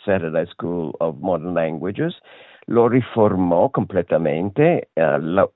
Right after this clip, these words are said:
eh, eh, creandolo come una scuola all'interno del sistema scolastico Victoria, eh, istituendo una posizione di preside della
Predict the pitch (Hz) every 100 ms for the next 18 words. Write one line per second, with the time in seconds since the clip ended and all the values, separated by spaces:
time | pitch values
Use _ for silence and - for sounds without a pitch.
0 | _ 73 65 87 82 - - 95 98 95
1 | 110 95 87 92 90 85 87 82 82 -
2 | - 98 98 90 82 78 - - - -
3 | 101 95 95 92 123 110 82 85 78 82
4 | - 85 - - 85 78 - 80 85 90
5 | 82 82 80 - 82 78 73 87 139 -
6 | - - - _ _ _ - - 123 110
7 | 117 101 98 98 101 95 92 90 95 90
8 | - 95 85 78 87 - 87 101 98 85
9 | 82 80 78 - 71 85 78 82